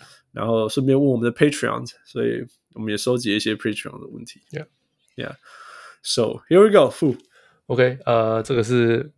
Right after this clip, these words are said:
Speaker 2: Ken，Ken 问的。
Speaker 1: 嗯。
Speaker 2: 喜欢你们邀请在产业里不，人们分享不同的故事与经历，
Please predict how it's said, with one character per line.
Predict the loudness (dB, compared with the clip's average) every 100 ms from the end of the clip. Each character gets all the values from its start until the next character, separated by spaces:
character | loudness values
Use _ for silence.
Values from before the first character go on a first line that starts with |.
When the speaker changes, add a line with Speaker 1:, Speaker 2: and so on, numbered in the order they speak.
| -10
Speaker 2:
Ken，Ken | 0 0 0 -2 0
问 | 2 0
的。 | 0 -10 -12 -20 _ -20 -20 -20 -10
Speaker 1:
嗯。 | -8 -8 -12 -20 -20 _ _ _ _ _ -14 -12 -8
Speaker 2:
喜 | -2
欢 | 4 4
你 | 6
们 | 6
邀 | 6 4
请 | 2 0
在 | 0
产 | 0 -2 0
业 | 2
里 | 2 0
不， | -2 -2 -2
人 | -4
们 | -4 -4
分 | -2 0 0
享 | 0 -2
不 | -4
同 | -4 -8
的 |
故 | -4 -4 -4
事 | -6 -10
与 | -10
经 | -6 -6 -4
历， | -6 -6